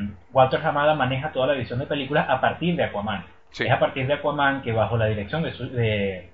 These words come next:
Speaker 1: de Walter
Speaker 2: James.
Speaker 1: Hamada
Speaker 2: Ujú.
Speaker 1: es que empiezan, empiezan como a, ok, vamos a, a concentrarnos en las películas individuales, olvida el Cinematic Universe, olvida, eh, olvida todo lo demás.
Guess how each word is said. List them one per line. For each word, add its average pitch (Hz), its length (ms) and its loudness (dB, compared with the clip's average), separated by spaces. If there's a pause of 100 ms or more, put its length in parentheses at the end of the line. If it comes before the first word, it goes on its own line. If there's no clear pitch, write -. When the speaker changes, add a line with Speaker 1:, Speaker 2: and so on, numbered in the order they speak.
Speaker 1:
de 104 520 -2
Walter 113 260 2
Speaker 2:
James. 131 140 0
Speaker 1:
Hamada 156 380 2 (100)
Speaker 2:
Ujú. 120 220 -4
Speaker 1:
es 123 120 4
que 139 340 0
empiezan, 135 640 -2
empiezan 139 520 -4
como 156 300 2
a, 123 180 4
ok, 131 120 -2 (160)
vamos 135 360 2
a, 151 300 0 (300)
a 135 140 4
concentrarnos 139 680 2
en 180 120 2
las 131 120 0
películas 123 360 2
individuales, 202 720 6
olvida 143 400 2
el 170 100 2
Cinematic 127 420 0 (100)
Universe, 220 420 -2
olvida, 139 760 0 (280)
eh, 123 480 2 (200)
olvida 180 340 2
todo 180 140 4
lo 170 100 6
demás. 104 200 0